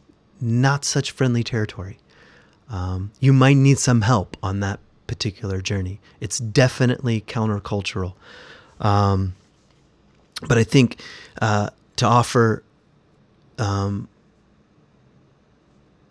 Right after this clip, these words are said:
uh, another definition of vulnerability, as I've been trying to hover around it in my own way, is to use Robert Bly, which is, "To rise, you must descend into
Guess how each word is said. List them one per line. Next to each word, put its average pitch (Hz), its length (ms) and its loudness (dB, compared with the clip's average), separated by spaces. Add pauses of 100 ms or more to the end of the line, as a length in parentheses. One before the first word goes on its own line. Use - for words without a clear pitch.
uh, 110 400 -8 (200)
another 127 540 6
definition 120 680 4
of 107 140 2
vulnerability, 104 640 0
as 95 140 -4
I've 95 160 -4
been 98 200 -6
trying 98 240 -4
to 90 60 -4
hover 113 420 2
around 101 340 0
it 92 140 -8 (240)
in 104 100 -6
my 98 140 0
own 101 200 0
way, 110 280 2 (1040)
is 127 160 4
to 117 120 0
use 104 200 0
Robert 98 300 -2
Bly, 92 260 -6 (380)
which - 160 -4
is, 101 220 -2 (420)
"To 123 120 0
rise, 104 360 2
you 107 80 -2
must 101 180 -4
descend 95 640 -2 (240)
into 101 640 -6